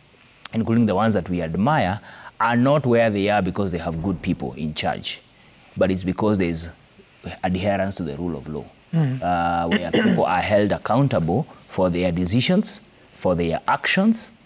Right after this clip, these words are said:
Speaker 1: uh, and, uh,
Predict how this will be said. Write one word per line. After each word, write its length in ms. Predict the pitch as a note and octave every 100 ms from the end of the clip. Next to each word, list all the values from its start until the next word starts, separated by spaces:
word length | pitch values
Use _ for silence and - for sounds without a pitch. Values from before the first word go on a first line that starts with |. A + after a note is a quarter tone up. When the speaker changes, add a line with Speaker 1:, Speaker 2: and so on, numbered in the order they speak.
| - -
Speaker 1:
uh, 1700 | - A2 G#2 G#2 G2 G2 G2 G2 G2 G2 F#2+ F#2+ F#2+ F#2 F#2 F#2 F#2 F2+ -
and, 320 | A2+ A2 G2+
uh, 840 | G2+ G#2 G#2 G2 G2 G2 G2 F#2+